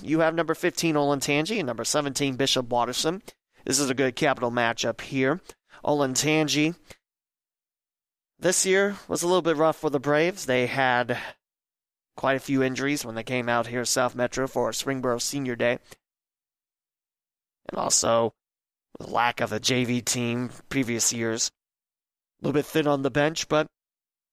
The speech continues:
the Braves continue to battle on. They'll take on Bishop Watterson in the blue division. They were only a couple points away from jumping out of the blue to get in the white division for next year. But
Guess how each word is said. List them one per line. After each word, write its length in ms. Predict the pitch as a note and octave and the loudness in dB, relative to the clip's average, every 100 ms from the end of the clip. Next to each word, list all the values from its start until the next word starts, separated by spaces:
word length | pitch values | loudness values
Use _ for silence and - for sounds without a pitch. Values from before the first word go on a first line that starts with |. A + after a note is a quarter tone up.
| _ - | _ -16
the 60 | |
Braves 420 | B2 C3+ D3 C3+ - | -2 2 2 0 -4
continue 400 | D3+ C#3 D3+ C3+ | -4 0 2 2
to 80 | |
battle 320 | A#2+ C3 C3 A#2+ | 2 4 4 4
on. 220 | B2+ E3 | 0 0
They'll 200 | A#2 A#2+ | 0 0
take 220 | C#3+ C#3 | 0 0
on 160 | B2+ A2+ | 0 0
Bishop 320 | C3+ - A#2+ | 0 0 -2
Watterson 580 | A#2 A#2+ B2+ - D3 D3 | 0 2 2 0 -2 -4
in 120 | A#2+ | -6
the 160 | A#2+ | -6
blue 260 | A#2+ D3 G3+ | -2 0 0
division. 540 | E3 B2+ A#2+ D3 F3+ - _ _ _ _ _ _ - - | 0 0 2 2 0 -4 _ _ _ _ _ _ -14 -6
They 140 | C3 | -2
were 60 | B2+ | 0
only 420 | D3+ C#3+ C#3 C3+ | 2 2 2 0
a 60 | |
couple 260 | A#2+ D#3+ A#2+ | -2 -6 -6
points 280 | - C#3+ B2+ | -4 -2 -2
away 300 | A#2+ C3+ C3+ | 0 2 2
from 280 | - B2 C3 | -2 -6 -2
jumping 380 | C#3 B2+ B2+ - | -2 0 -4 0
out 180 | C3+ D3+ | 2 2
of 80 | B2+ | 0
the 80 | |
blue 280 | B2 C3 C#3 | -6 -2 -2
to 100 | C#3+ | 0
get 140 | C3 C3 | -2 -2
in 80 | |
the 60 | A#2+ | -2
white 260 | A#2 C3 C3 | -2 -2 -2
division 420 | B2 A#2 A2+ B2 | -2 -2 -4 -6
for 120 | A#2+ | -6
next 360 | A2+ C#3+ - - | -2 -2 0 -2
year. 220 | B2+ D3+ - _ _ _ _ - | 0 -2 -4 _ _ _ _ 0
But 200 | D#3+ | 0